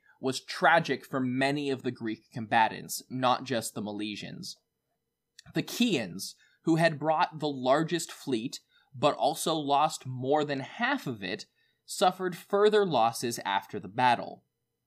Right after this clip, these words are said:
The few ships that were still seaworthy sailed home to Chios, but most of the surviving ships were so badly damaged that they had to come ashore just off Miletus at the city of Mycale.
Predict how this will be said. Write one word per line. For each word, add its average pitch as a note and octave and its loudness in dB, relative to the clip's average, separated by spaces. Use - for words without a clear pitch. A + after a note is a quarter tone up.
The D#3+ -2
few G#3+ -4
ships F#3+ 0
that D#3 0
were C#3+ 0
still C#3 -2
seaworthy F#3+ -2
sailed A#3+ -2
home C3+ 0
to - -12
Chios, - -6
but F3 2
most G3+ 2
of G#3+ -2
the A#3 -2
surviving C3+ 4
ships - -6
were C#3 -2
so D#3+ 0
badly B2+ 0
damaged G2+ -6
that C3+ -4
they C#3 0
had D#3+ -2
to E3+ -6
come C#3+ -6
ashore F3 -2
just C3+ 0
off G#2+ 0
Miletus C#3 -2
at - 0
the C#3 -4
city G#2 -4
of - -6
Mycale. A#2 0